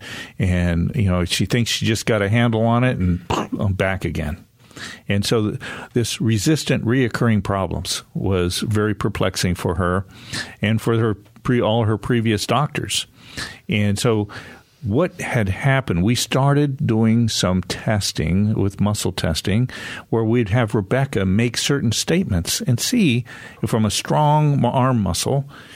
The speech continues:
And when you say something that's not true to yourself,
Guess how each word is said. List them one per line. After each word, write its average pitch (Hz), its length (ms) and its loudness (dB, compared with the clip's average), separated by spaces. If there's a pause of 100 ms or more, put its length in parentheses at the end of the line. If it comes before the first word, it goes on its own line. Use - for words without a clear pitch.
(140)
And 107 140 2
when 120 100 4
you 120 100 4
say 175 500 2
something 131 500 2
that's 95 260 0
not 156 360 0
true - 560 0
to 120 200 0
yourself, - 800 0